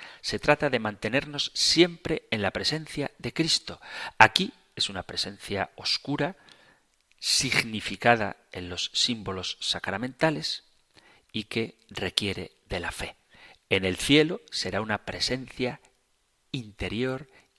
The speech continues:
individual, a la vez comunitaria, luminosa, definitiva, directa, pero ciertamente esta vida de Cristo en nosotros no será una vida distinta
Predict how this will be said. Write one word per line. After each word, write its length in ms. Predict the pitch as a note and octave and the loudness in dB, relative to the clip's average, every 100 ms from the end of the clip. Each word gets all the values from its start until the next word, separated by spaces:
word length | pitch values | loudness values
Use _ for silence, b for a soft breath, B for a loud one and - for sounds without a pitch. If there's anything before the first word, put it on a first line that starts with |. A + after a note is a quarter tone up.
| - | -8
individual, 840 | B2 G#2+ G2+ G2 F#2+ G#2+ B2 A#2+ B B _ | -6 -4 -4 -4 -2 0 0 -2 B B _
a 100 | G#2 | 8
la 140 | G2 F#2 | 8 6
vez 360 | B2 - - - | 2 -2 -8 -14
comunitaria, 760 | - F2+ F#2 - B2 B2+ B2 B2+ B B | -16 -12 -10 2 2 2 -4 -6 B B
luminosa, 760 | A2+ G2+ F#2+ F#2 B2 - A#2+ - - | -10 -8 -8 -4 -2 -2 -4 -6 -10
definitiva, 720 | G2+ - F2+ E2+ C#3 B2 G#2+ - - | -10 -10 -12 -6 -4 -4 -6 -8 -14
directa, 680 | G#2 F#2+ A2 - - A#2+ - B B B B | -6 0 0 0 -6 -10 -10 B B B B
pero 220 | G#2 F#2+ | 2 2
ciertamente 840 | - D3 C#3+ - A2+ A2 A2+ C#3+ - - | 8 10 10 8 0 -2 -6 -10 -10 -2
esta 300 | A#2 - A2+ | 0 4 4
vida 200 | A#2+ A2 | 6 0
de 140 | G#2 | 0
Cristo 380 | - A#2 - G#2 | 0 -2 -2 -4
en 100 | G2 | -6
nosotros 600 | A2 B2 C3+ - C3 - - B B B | -2 0 0 -2 -4 -6 -8 B B B
no 160 | - G#2+ | -6 -2
será 400 | - G#2 A2+ - - | 2 6 4 4 -2
una 280 | A2+ A2 - | 0 0 0
vida 340 | A2 G#2+ G#2+ - A#2+ | -2 2 2 0 -8
distinta 880 | B2 - - - C#3+ A#2+ G#2+ G#2+ | 2 4 4 0 -6 -6 -6 -6